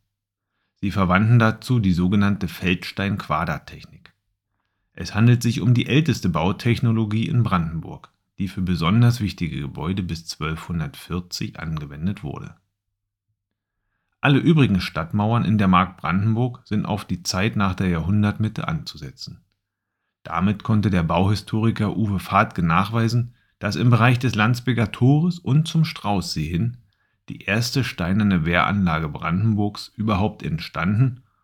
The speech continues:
und uns überkommen ist. Der Bau der Befestigungsanlage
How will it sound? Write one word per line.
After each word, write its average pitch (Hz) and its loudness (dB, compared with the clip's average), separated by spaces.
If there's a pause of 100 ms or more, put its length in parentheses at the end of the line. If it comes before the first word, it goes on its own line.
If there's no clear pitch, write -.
(180)
und 110 0
uns 120 0
überkommen 85 -6
ist. - -14 (2750)
Der 101 0
Bau 123 6
der 170 6
Befestigungsanlage 110 0